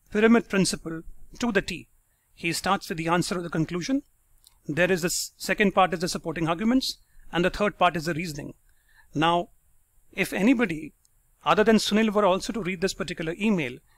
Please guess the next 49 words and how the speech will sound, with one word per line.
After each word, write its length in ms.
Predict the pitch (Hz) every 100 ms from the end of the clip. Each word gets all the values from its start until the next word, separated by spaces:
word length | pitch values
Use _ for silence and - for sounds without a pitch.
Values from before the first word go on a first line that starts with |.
| -
it 160 | 175 196
would 140 | 170
be 80 | 175
very 240 | 160 240
clear 260 | - 170 175
that 440 | 156 160 - - - _ _ _ _ _ -
we 160 | 160 185
are 60 |
not 240 | 175 208 180
going 160 | 185
ahead 140 | 180 165
with 100 | 147
Vontech, 380 | 147 143 247 - -
and 200 | 196 175
these 200 | 220 233
are 60 |
the 100 | 208
reasons 320 | 180 190 185 147
why 240 | 139 214
we 120 | 220
are 100 | 190
not 120 | 170 165
going 160 | 156
ahead 80 | 151
with 100 | 139
Vontech. 320 | 131 135 - - - - _
So 140 | - 180
it 80 |
is 100 | 190
a 60 | 180
crisp 320 | - 247 -
and 100 | 196
a 60 | 190
clear 260 | 185 180 175
email. 300 | 175 147 - - _ _ _ _ _ _ - - _ - - _ -
So 180 | -
friends, 320 | 208 247 262 196
the 100 | 196
Minto 320 | 180 202 254
pyramid 380 | 233 226 233 -
principle, 400 | 190 - 220 180
as 120 | 170
you 80 | 196
see, 480 | - 196 147 151 - _ _ _ _ -
is 140 | 202
a 40 | 180
very 240 | 156 196
powerful 360 | 226 202 190 220
principle. 460 | 220 180 - 202